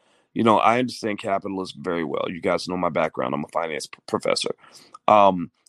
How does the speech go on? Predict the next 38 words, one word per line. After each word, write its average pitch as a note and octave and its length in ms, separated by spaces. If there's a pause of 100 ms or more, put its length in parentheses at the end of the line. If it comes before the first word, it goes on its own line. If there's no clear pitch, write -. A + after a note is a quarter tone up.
and A2+ 300
one C#3+ 160
thing F#3 100
about D#3+ 240
money G#2+ 320
is F#2 200
that G2 120
money G#2 240
is G2 80
very A2 180
powerful. G#2+ 520 (480)
Uh, G2+ 240
money G2+ 320
is F#2+ 200
like F#2+ 180
a F2+ 40
drug, F2 400 (540)
and A2+ 180
money A#2+ 320
can A#2 200
create G#2+ 360
bad F#2+ 240
incentives. E2+ 720
And F#2+ 120
mo-, G#2 220
like, F#2 160
money G#2+ 260
can F#2 180
really F#2+ 340
cause F2+ 360
you F2+ 100
to E2 120
do G2 160
things F#2+ 320
you F#2+ 80
wouldn't F2 220
normally E2+ 300
do. C3+ 300